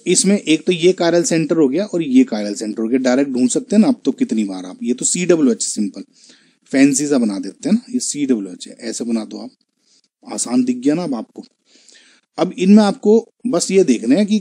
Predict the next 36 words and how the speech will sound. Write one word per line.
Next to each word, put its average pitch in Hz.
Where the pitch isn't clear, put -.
chiral 139
कौन 143
सा -
है। -
देखिए, 170
से-, -
उस 170
वाले 180
carbon 170
का 165
देखता 117
हूँ, -
Priority 160
देखते 175
हैं 185
पहले। 151
तो -
इस, 190
पहले 160
इस 185
center 156
के 143
लिए 120
देखते 92
हैं। -
तो 143
ओ-, 139
आ, 127
जो 131
oxygen 180
है, 208
इसकी -
first 165
priority 165
होती 175
है, 180